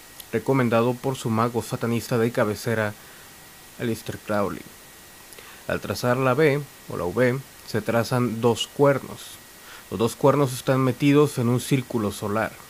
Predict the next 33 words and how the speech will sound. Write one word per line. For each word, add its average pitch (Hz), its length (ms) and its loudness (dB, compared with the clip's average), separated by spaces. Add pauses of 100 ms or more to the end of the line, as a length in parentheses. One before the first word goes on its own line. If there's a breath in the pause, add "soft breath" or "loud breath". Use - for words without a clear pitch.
(500 loud breath)
La 104 100 0
figura 135 420 4
es 135 80 2
de 139 120 0
color 131 240 2
rojo 143 340 2
sangre 147 560 2
sobre 147 380 2
un 127 120 2
fondo 120 360 0
negro 135 440 2
y 113 140 -4
está 104 340 -6
chorreando 92 560 -4
sangre. 57 480 -14 (920 loud breath)
A - 40 -6
lo 90 100 0
largo 127 260 4
de 127 60 4
la 127 80 2
película, 156 440 4
el 160 80 4
Vengador 151 460 4
de 147 120 2
la 143 120 2
careta 143 380 0
anónima 123 500 2 (340 loud breath)
asesina 139 560 0
gente 147 580 0 (380 loud breath)
a 113 60 -6
punta 143 400 2
y 113 80 2
pala, 127 540 2